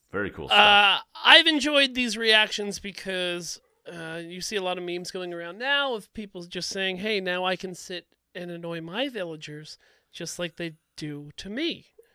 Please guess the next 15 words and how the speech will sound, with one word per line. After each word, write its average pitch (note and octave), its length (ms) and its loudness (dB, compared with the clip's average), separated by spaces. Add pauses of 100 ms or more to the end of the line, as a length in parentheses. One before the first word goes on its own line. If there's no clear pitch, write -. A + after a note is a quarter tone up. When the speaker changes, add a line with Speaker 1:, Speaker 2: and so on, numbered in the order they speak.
Speaker 1:
Right. - 360 -4
Speaker 2:
You G#3 140 -4
know, F#3+ 160 0
and F#3 80 -4
people G#3 300 -2
running G3+ 380 4
and F#3 100 -2
plopping G3+ 460 -4
down G3 260 0
in F#3+ 100 -4
the F#3 60 -2
middle F#3+ 300 6
of F3 100 -2
the E3+ 100 -4
road D#3+ 440 -2